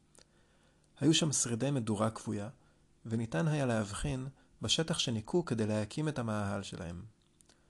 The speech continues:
נוצות ועצמות היו פזורות על פני הקרקע, וריחם של אורות מעושנים עדיין דבק בעשב הלח של ערוות הטונדרה. קונגו ואביו חזרו אל האיגלו. שלושת האנשים הזרים כבר ישנו.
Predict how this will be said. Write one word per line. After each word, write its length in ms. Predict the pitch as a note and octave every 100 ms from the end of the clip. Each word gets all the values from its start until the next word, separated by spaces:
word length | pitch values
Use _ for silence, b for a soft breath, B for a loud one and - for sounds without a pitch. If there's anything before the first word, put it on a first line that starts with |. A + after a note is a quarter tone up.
| b b b
נוצות 460 | A#2+ A2 - B2+ -
ועצמות 500 | A2+ G#2+ A#2 A#2+ B2
היו 180 | A#2+ A2+
פזורות 400 | A#2 G#2+ A#2+ A#2+
על 60 |
פני 160 | G#2+ A2+
הקרקע, 460 | G#2+ - G#2 G2+ A#2+ b b b b -
וריחם 440 | A#2 A2+ - C#3+
של 140 | C3+ A#2+
אורות 380 | A2 A2+ C3+
מעושנים 520 | B2+ A2 - A2 A#2+ A2+
עדיין 300 | G#2 A#2+ A2
דבק 360 | G2+ A2+ B2+
בעשב 440 | A2+ G2+ - A2+ G2+
הלח 360 | G#2 A2+ -
של 160 | - G#2
ערוות 340 | G2 G2+ A#2+
הטונדרה. 460 | - - G2 F2 E2 - _ _ _ _ _ _ _ _ _ _ _ _ - b b b b b _ _
קונגו 340 | - D3+ C3 G#2+
ואביו 400 | G#2+ G2+ A#2+ A#2+
חזרו 400 | A2 A#2 A2 B2+
אל 80 | A#2+
האיגלו. 400 | G#2 G2 - G2+ - _ _ b b b b b b b -
שלושת 340 | - C3+ E3
האנשים 400 | C3+ A2+ - C#3
הזרים 400 | B2+ A2 G#2+ A#2+
כבר 180 | - G#2+
ישנו. 380 | G#2 - G#2